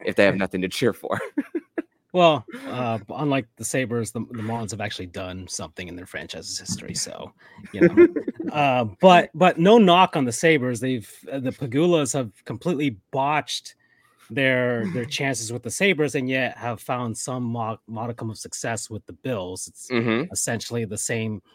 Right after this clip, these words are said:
Speaker 2: issue with, uh, Dolan and his, his reign as the owner of the Rangers and the Knicks. One team is always perpetually awful, and the other team's always good. The Rangers are always good. And just, I don't know. But,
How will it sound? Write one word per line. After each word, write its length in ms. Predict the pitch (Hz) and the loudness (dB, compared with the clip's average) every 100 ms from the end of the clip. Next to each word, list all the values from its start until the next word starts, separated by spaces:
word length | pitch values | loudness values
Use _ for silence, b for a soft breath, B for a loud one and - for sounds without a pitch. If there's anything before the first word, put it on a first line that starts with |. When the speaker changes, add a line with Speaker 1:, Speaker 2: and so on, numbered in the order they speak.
| b | b
Speaker 2:
issue 380 | - 110 - 113 | -6 -4 -4 -8
with, 260 | 104 98 - | -8 -10 -8
uh, 240 | 101 98 | -8 -8
Dolan 460 | 92 120 113 113 98 | -4 -2 0 0 -4
and 80 | 95 | -4
his, 320 | 120 107 - b b b | -4 -4 -6 b b b
his 260 | 135 123 101 | -6 -6 -2
reign 320 | 117 117 113 | 0 0 0
as 420 | 104 98 - - 110 | -2 -4 -8 -10 -6
the 100 | 110 | -4
owner 220 | 107 110 | -4 -4
of 120 | 98 | -6
the 80 | 90 | -10
Rangers 720 | 87 113 127 117 113 113 104 | -2 0 2 0 -2 -6 -6
and 100 | 104 | -8
the 60 | 95 | -4
Knicks. 420 | 139 104 - - | -2 -2 -4 -8
One 180 | 95 98 | -12 -10
team 280 | 113 104 | -10 -8
is 100 | 101 | -8
always 420 | 101 113 104 98 - | -6 -6 -4 -6 -8
perpetually 680 | - 107 113 113 120 95 101 - - | -12 -6 -6 -4 -6 -6 -8 -10 -2
awful, 380 | 131 131 117 117 | 0 2 0 0
and 60 | |
the 80 | 98 | -2
other 120 | 90 | -6
team's 340 | 95 110 98 - B B B B _ _ | -8 -8 -8 -12 B B B B _ _
always 340 | 113 101 113 - | -2 0 0 4
good. 220 | 196 - | 4 4
The 60 | 87 | -2
Rangers 360 | 95 90 98 | -6 -6 -6
are 220 | 104 98 | -4 -4
always 480 | - 95 101 101 98 | -4 -4 -4 -4 -6
good. 260 | - 139 107 | -2 -2 -2
And 120 | 90 | -6
just, 260 | 104 - - _ _ _ b _ - | -6 -8 -10 _ _ _ b _ 0
I 120 | 107 | 4
don't 120 | 131 | 8
know. 240 | 190 156 - B B _ | 8 8 4 B B _
But, 340 | 113 143 135 | 6 6 6